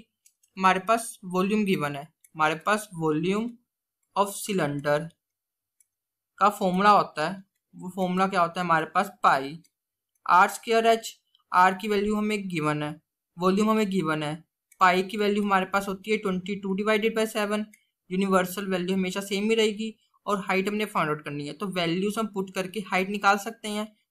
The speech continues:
वॉल्यूम है हमारे पास one point five four is equal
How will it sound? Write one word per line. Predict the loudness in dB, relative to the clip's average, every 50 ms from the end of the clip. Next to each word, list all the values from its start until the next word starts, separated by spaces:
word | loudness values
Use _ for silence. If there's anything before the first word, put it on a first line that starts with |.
| _ _ -20 -20 -16 -8 -4
वॉल्यूम | 0 0 0 2 2 0 2 2
है | 0 0
हमारे | 2 2 2 2 2 2 2
पास | 4 4 2 0 -2 0 2
one | 2 2 2 -2 -4 -2
point | -2 0 0 -2 -4 -8 -12 _ _ _ _ 0
five | 0 2 2 0 -2 -2
four | 0 0 0 0 -4 -6
is | -6 -6 -6
equal | -4 -4 -4 -4